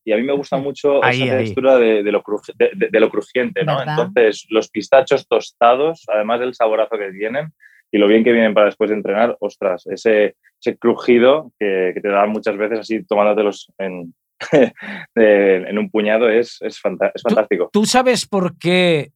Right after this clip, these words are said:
Speaker 2: nos gusta tanto el crujiente?
Speaker 1: ¿Por qué?
Speaker 2: Porque resulta que hace cincuenta mil años, cuando empezamos a levantarnos, a caminar y todo eso,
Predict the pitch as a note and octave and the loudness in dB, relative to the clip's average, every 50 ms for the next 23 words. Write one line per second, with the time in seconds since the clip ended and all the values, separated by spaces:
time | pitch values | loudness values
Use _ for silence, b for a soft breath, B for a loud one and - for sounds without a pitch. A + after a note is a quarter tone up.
0 | _ _ _ D#3+ D3+ D#3 D3+ B2 A2+ F3 E3+ - - F3 D#3 D3 E3 D#3 D3+ D3 | _ _ _ -4 -2 -2 -2 -2 -4 -4 -6 -4 -4 -4 -2 -2 -4 -4 -4 -4
1 | D#3+ D3+ C#3+ D3 D3+ D3 C#3+ - - E3 F3+ F#3 F#3 - _ - _ _ _ G#2+ | -6 -6 -6 -6 -6 -8 -6 -4 -4 -4 -4 -4 -6 -8 _ -20 _ _ _ -2
2 | G#2+ G3+ A2+ - A3+ - _ _ _ _ _ _ - F#3 F3+ E3 D3 - D#3 E3+ | 0 2 2 2 0 -2 _ _ _ _ _ _ 2 4 4 4 2 0 0 2
3 | E3 E3 E3 E3+ - - C#3+ D#3+ D#3 - G3+ G#3+ F#3+ A#3 G#3 E3+ G3 G3 G3+ - | 4 4 2 2 -2 -6 -6 -6 -4 -2 -4 -4 -4 -6 -6 -6 -4 -4 -4 -4
4 | - F#3+ F3 - F3 D#3 D3 C#3 D3 C#3+ B2+ C#3 C#3 D#3+ F3+ F#3 F#3+ G3+ G3+ F#3 | -6 -8 -6 -4 -4 -2 -2 0 -2 0 0 0 0 0 0 0 0 0 0 -2
5 | F3 F3+ G#3 F#3+ - - - - - _ - C3+ C#3 C#3 C3+ C3 B2 A#2+ G#2 C#3 | -2 -2 -4 -6 -10 -14 -18 -20 -18 _ -6 -4 -4 -4 -4 -4 -6 -6 -6 -6
6 | D3+ D#3 D#3+ D3 D3 - D3 C#3 C3+ C3 B2+ B2 B2 B2 A#2+ A2+ A#2+ A#2 G2+ G2+ | -4 -4 -4 -6 -4 -6 -4 -4 -4 -4 -6 -6 -8 -8 -8 -6 -8 -8 -6 -6
7 | E3 F3+ E3+ D3+ D3+ D3 C3+ - C3+ A#2+ - - A#2 A#2 A#2 A#2 C3+ D#3+ F3 E3 | -6 -6 -6 -6 -6 -6 -6 -6 -8 -8 -8 -8 -8 -6 -6 -4 -4 -4 -4 -4
8 | D#3+ D3 C3+ B2+ B2 G#2 G#2 _ D#3 D3+ E3 E3 E3 F3 D3 - C#3+ C3 C3+ | -4 -4 -4 -4 -6 -8 -10 _ -6 -4 -4 -2 -4 -4 -6 -6 -6 -6 -6